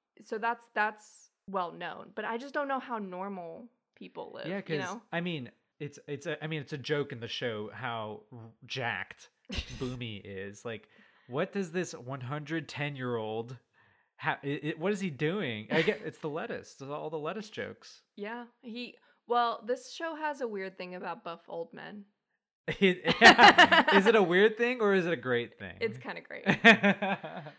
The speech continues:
Speaker 1: So this episode theme was kind of obvious. I mean,
Speaker 2: Yeah.
Speaker 1: they pretty much state it in the episode. It's like
Speaker 2: It's, it's thinking outside the box,
Speaker 1: Yeah.
Speaker 2: you know,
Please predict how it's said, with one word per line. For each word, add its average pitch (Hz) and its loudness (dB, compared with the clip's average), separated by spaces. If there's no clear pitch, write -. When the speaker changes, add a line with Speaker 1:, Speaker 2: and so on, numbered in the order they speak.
Speaker 1:
So 311 4
this 392 -4
episode 254 0
theme 202 -4
was 214 -8
kind 381 -4
of 285 -6
obvious. 180 0
I 226 -2
mean, 233 0
Speaker 2:
Yeah. 226 0
Speaker 1:
they 233 0
pretty 285 -8
much 226 -6
state 175 -12
it - -12
in 190 -10
the - -14
episode. - -14
It's 214 -6
like 190 -10
Speaker 2:
It's, 160 -6
it's 147 -8
thinking 202 -8
outside 143 -6
the 117 -10
box, 107 -8
Speaker 1:
Yeah. 185 -6
Speaker 2:
you 120 -8
know, 104 -8